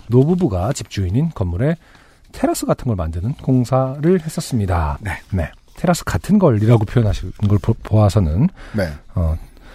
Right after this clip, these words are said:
Speaker 1: 뭔가, 어, 정식으로 테라스는 아닌 것이었-, 아닌 어떤 것이었나 보죠.
Speaker 2: 네, 뭐
Speaker 1: 음.
Speaker 2: 삼십 센티미터짜리였다든가 뭐.
Speaker 1: 아, 그럴 수 있죠.
Speaker 2: 네.
Speaker 1: 공사 시작할 때 할머니께서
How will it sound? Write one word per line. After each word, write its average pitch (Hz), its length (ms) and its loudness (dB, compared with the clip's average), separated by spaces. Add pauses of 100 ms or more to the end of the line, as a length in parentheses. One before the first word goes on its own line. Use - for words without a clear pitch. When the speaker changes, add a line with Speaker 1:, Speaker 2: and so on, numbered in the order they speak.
(500)
Speaker 1:
뭔가, 104 480 4 (100)
어, 95 300 2
정식으로 113 540 4 (340)
테라스는 127 420 4
아닌 101 220 8
것이었-, - 260 2 (340)
아닌 127 300 4
어떤 120 240 0
것이었나 107 340 -2
보죠. 82 300 -8 (160)
Speaker 2:
네, 90 160 -12
뭐 87 160 -12
Speaker 1:
음. 120 40 -2
Speaker 2:
삼십 143 320 -4
센티미터짜리였다든가 117 1000 0
뭐. 92 200 0
Speaker 1:
아, 123 140 0
그럴 117 120 -4
수 - 140 -18
있죠. - 180 -14
Speaker 2:
네. 87 240 -4 (720)
Speaker 1:
공사 143 300 4
시작할 147 360 0
때 120 140 -4
할머니께서 147 760 -2